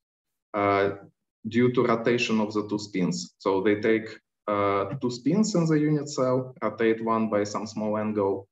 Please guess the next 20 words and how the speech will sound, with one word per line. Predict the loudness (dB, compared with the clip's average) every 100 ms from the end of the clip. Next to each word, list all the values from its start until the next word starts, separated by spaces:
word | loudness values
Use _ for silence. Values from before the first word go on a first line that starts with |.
| _
another | -4 -2 -2
by | 0 0
another | 2 0 -2
small | -4 -4 -2
angle, | -2 0 -2 -4 -10 -14
it | -4
turns | -2 0 0
out | 0 2
that | 0 2
the | 0
energy | 0 -4 -6
correction | -4 -2 -2 -2 -4
is | -4
proportional | -2 -2 -2 -6 -8 -6 -6 -4
to | -4
d | -4
phi | 0 0
one, | 2 -2
d | -6
phi | -8